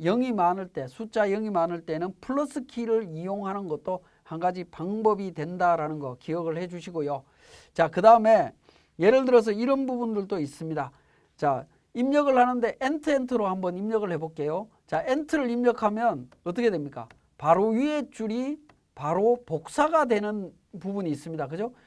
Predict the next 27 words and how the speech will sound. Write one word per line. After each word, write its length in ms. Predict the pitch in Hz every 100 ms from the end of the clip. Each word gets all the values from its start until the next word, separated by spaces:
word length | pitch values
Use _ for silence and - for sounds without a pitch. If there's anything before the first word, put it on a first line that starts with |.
| _ -
지금 320 | 226 269 262
엔트, 320 | 277 330 302
엔트로만 680 | 294 262 254 254 240 220 202
넘어왔는데 800 | 214 220 196 196 196 220 240 - _ _ - 156
바로 280 | 170 180 220
위에 240 | 262 247
삼이, 480 | 247 254 262 233 - _ _
삼일자가 640 | - 254 269 240 226 208 190
삼이 300 | 240 240 202
됐고요. 420 | 160 165 156 139
출금 440 | - 269 269 269 247
전표로 640 | 220 196 196 214 247 254 _ _
계정 280 | 160 190 196
과목 260 | 240 247
그대로 340 | - 151 240 214
복사가 380 | 170 - 180
됐고요. 420 | 156 143 147 131 127 _ _ _ _
자, 240 | 151 147 131 -
거래처도 640 | 196 269 269 - 240 247
그대로 380 | 247 160 226 233
복사가 380 | 160 - 170 147
됩니다. 380 | 127 123 120 123 _ _ _
자, 160 | 143 139 143 _ _ _ _ _ _ _ _ _ _
적요도 600 | 190 220 269 277 269 254
그대로 360 | 151 156 240
복사가 340 | 190 160 190 165
되죠. 300 | 139 127